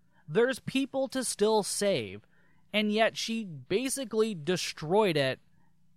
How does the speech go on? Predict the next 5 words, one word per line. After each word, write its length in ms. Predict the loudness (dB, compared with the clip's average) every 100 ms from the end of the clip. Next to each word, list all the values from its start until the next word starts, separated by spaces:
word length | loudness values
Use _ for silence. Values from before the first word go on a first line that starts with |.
| _
and 160 | 2 4
then 140 | 2 4
offed 320 | 4 4 2
herself. 680 | -2 -2 -4 -8 -12 -18 -20 -20 _ _ _ _ _ _ _ _ -20 _ -20 _ _ _ _ _ _ _
I, 160 | 2